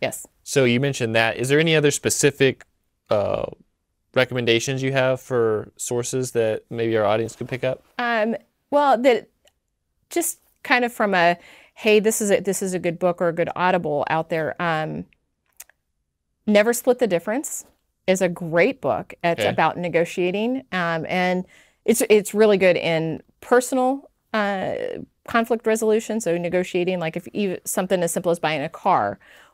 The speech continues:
Speaker 1: or, um, negotiating with, <laughs> with your children, if you will,
Speaker 2: <laughs>
Speaker 1: which is always fun. I have a, a three-year-old and a, or a two-year-old and a, and a five-year-old, and it is a challenge. So, you know,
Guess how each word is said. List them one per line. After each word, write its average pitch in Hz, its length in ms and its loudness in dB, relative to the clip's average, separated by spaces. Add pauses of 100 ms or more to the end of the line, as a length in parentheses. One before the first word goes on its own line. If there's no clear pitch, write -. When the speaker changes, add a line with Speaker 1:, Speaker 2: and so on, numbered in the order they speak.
(180)
Speaker 1:
or, 180 500 4
um, 170 460 -2 (460)
negotiating 190 680 2
with, 180 260 0 (280)
<laughs> 208 340 -14
with - 180 -12
your 165 120 -8
children, 208 520 0
if 156 160 -4
you 170 120 6
will, 190 100 4
Speaker 2:
<laughs> - 720 -2
Speaker 1:
which 226 120 -2
is 196 140 2 (100)
always 240 480 4
fun. 180 200 0
I 185 80 2
have 202 160 2
a, 180 160 6
a 180 100 4
three-year-old 190 540 4
and 180 100 4
a, 175 260 2
or 180 120 4
a 175 60 4
two-year-old 185 420 2
and 180 100 0
a, 160 140 -2
and 175 120 0
a 165 40 0
five-year-old, 170 500 4
and 165 100 2
it 165 200 0
is 165 340 0
a 160 220 -4
challenge. 123 460 -6
So, 196 220 2 (380)
you 220 60 -2
know, 208 220 4